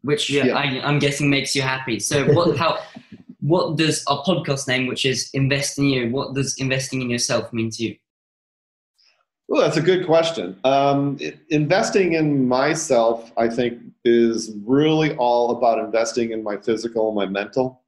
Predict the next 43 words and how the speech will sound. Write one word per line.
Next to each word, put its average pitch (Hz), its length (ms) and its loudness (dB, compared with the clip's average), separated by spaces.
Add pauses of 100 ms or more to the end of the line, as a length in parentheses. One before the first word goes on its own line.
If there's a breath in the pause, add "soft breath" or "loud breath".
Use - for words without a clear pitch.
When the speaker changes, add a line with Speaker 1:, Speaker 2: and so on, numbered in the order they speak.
(160)
Speaker 2:
well-being. 113 680 0 (460)
And 117 640 0
I 117 80 2
think 156 220 -2
that 147 160 0
the, 123 260 -4
the 117 340 2
easiest 156 500 2
way 131 140 4
to 113 140 0
do 123 300 2
that, 131 480 0
for 151 120 4
me 156 360 4
personally, 101 480 -2 (400)
is 120 580 4
to 120 160 2
develop 123 560 2
a 117 100 2
really 123 400 2
solid 120 600 0
morning 117 480 2
routine. 113 540 -8 (440)
And 117 120 2
Speaker 3:
Yep. 123 100 -2
Speaker 2:
so 120 100 2
what 117 160 4
I 131 160 2
do 123 280 0
to 117 160 -6
invest 107 380 -2
in 110 60 -10
myself 107 400 -2
is - 100 -14
I 101 100 -2
typically 123 500 -2
get 113 200 0
up 120 180 2
in 120 80 0
the 120 60 2
morning, 117 500 0 (220)
I 110 100 0
meditate, 117 800 2